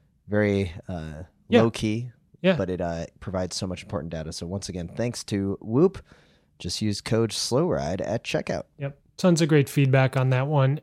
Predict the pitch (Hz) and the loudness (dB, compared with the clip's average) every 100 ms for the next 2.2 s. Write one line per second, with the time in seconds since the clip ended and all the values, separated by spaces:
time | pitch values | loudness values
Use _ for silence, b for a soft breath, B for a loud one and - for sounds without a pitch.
0 | - 151 147 147 139 b b _ _ _ | 2 6 8 8 4 b b _ _ _
1 | - 147 143 135 - 233 180 151 143 143 | -2 4 4 4 8 10 10 10 10 8
2 | 143 | 6